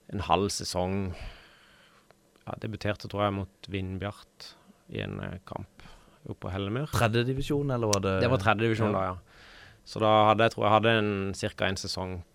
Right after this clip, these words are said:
Speaker 1: på A-laget der som, eh, femten-seksten-åring, tror jeg det var, før jeg gikk til Start.
Speaker 2: Og så nå, øh, nå lurer jeg på noe litt annet her, for jeg ser på Wikipedia-siden din, så står det at du var med i Proffdrømmen på T V tre.
Speaker 1: <laughs> Ja.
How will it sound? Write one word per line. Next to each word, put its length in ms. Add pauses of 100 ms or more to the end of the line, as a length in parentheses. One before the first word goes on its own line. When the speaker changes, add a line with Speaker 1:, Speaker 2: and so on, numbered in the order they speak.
(120)
Speaker 1:
på 80
A-laget 460
der 180
som, 320
eh, 380 (240)
femten-seksten-åring, 1040
tror 160
jeg 80
det 80
var, 120 (120)
før 140
jeg 80
gikk 80
til 80
Start. 320 (500)
Speaker 2:
Og 80
så 160
nå, 160
øh, 400
nå 80
lurer 300
jeg 100
på 240
noe 80
litt 160
annet 140
her, 100
for 80
jeg 80
ser 160
på 80
Wikipedia-siden 960
din, 80
så 160
står 200
det 100
at 20
du 80
var 160
med 80
i 80
Proffdrømmen 720
på 160
T 160
V 60
tre. 640
Speaker 1:
<laughs> 80
Ja. 160